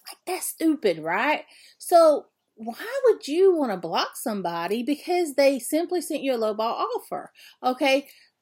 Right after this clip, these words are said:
some people, most people know that on Poshmark, nobody pays full price, right? Some people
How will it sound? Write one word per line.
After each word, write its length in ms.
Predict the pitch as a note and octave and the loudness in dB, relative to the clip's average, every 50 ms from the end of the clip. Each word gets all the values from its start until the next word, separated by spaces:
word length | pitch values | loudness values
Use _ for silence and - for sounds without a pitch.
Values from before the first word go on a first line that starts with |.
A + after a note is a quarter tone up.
| _ _ _ _ _ _ _ _ _ _ - | _ _ _ _ _ _ _ _ _ _ -12
some 400 | - - - A4 A4 A#4+ A#4+ - | -10 -4 -2 -2 -2 -2 -2 0
people, 420 | G4 G#4+ F#4+ E4+ - - D#4 C#4+ | 4 4 4 4 2 0 0 0
most 440 | B3+ C#4 D#4 F4+ G#4+ A#4 - - - | 4 6 6 8 8 6 4 0 -4
people 360 | - - G#3 G3 - F#3 F#3+ | -6 -4 -4 -4 -2 -4 -4
know 440 | F3 E3+ E3 E3 E3 E3 E3 F3 F3+ F#3 | -2 -2 -4 -4 -4 -4 -4 -6 -6 -2
that 440 | F#3+ G3+ F#3+ F#3+ F#3+ F3+ F3+ - - _ _ _ _ _ _ _ _ _ - | 2 4 4 6 4 2 2 0 -4 _ _ _ _ _ _ _ _ _ 2
on 180 | C#4 F#4 A4 - | 2 2 2 2
Poshmark, 800 | - E4+ D4+ D4 D4 - C#4+ C4 B3+ B3 B3 A#3+ A3+ F#3+ - | 0 0 0 0 0 0 -2 -2 0 0 2 2 0 0 -2
nobody 420 | A3+ A3+ A3 A3+ G#3+ G#3+ G#3+ G#3 G#3 | -2 -2 0 2 4 4 4 4 2
pays 300 | G#3 A3 G#3 G3+ G3 - | 0 0 0 0 0 -2
full 180 | - G3+ G3 | -4 -4 -4
price, 500 | F#3+ - - F#3+ F3+ F3 F#3 F3+ - - | -4 -4 -4 0 2 2 2 0 -2 -4
right? 340 | G#3+ G3+ G3 G#3+ A3+ - - | -2 0 2 2 2 0 0
Some 140 | - G#4+ C#5 C#5 | 0 0 2 2
people 280 | - D5 C#5+ - C5 | 2 2 2 2 2